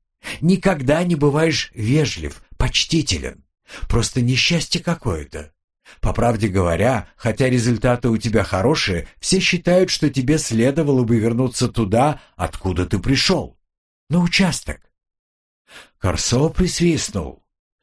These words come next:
Против всякого ожидания от этих откровений он чувствовал себя взбодрившимся, посвежевшим,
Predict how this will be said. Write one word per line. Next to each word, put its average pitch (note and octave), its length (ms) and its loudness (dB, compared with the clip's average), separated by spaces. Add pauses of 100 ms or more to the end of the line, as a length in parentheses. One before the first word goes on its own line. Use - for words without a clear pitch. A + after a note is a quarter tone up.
(140)
Против D#3+ 300 0
всякого C3+ 560 2
ожидания A#2 680 0
от G2 140 0
этих D3 280 0
откровений C#3 640 2
он C#3 200 -2
чувствовал E3 460 0
себя C3+ 320 0
взбодрившимся, A#2+ 1000 -2 (180)
посвежевшим, C3+ 880 0